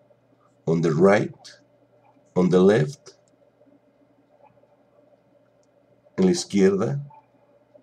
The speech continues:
on the coast, en la costa, on the grass, en el pasto,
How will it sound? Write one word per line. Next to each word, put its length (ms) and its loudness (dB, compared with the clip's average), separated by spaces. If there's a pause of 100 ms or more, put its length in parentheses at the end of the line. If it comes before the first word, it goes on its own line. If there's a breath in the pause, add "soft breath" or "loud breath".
(600)
on 160 -4
the 140 0
coast, 600 0 (1600)
en 160 2
la 160 2
costa, 540 -6 (1600)
on 160 -2
the 140 2
grass, 640 -2 (1040)
en 140 2
el 140 -2
pasto, 520 -6